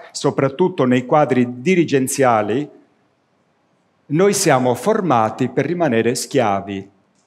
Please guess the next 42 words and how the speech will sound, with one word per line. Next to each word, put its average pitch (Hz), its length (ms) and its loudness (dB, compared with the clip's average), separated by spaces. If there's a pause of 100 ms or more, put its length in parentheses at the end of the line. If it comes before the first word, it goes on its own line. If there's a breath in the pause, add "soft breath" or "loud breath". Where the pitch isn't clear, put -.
(220 soft breath)
Qualsiasi 143 640 2
scelta 135 540 2
il 117 100 0
popolo 160 460 0
faccia 120 880 -2
è 139 160 0
come 139 240 2
una 170 140 0
macchina 123 560 0
coi 147 180 -2
freni 151 320 0
rotti 127 340 -2
e 120 40 4
il 127 60 -2
volante 120 400 0
bloccato, 101 720 -4 (140 soft breath)
va 151 80 0
sempre 135 380 -2
alla 139 240 2
prima 180 260 -4
curva 120 340 -4
incidente. 101 760 -8 (1500)
Ma 120 140 -2
avendo 143 360 2
il 120 60 0
libero 139 300 0
arbitrio 127 600 -2
e 117 100 -2
l'aiuto 135 600 2
in 110 120 -4
questo 135 360 -2
tempo 147 340 0
di 123 140 0
grazia 127 540 2
in 113 100 -2
virtù 123 320 -2
del 120 160 0
preziosissimo 127 840 -4
sangue 117 480 -2
versato 113 600 -2
da 120 120 0
Gesù, 120 460 -4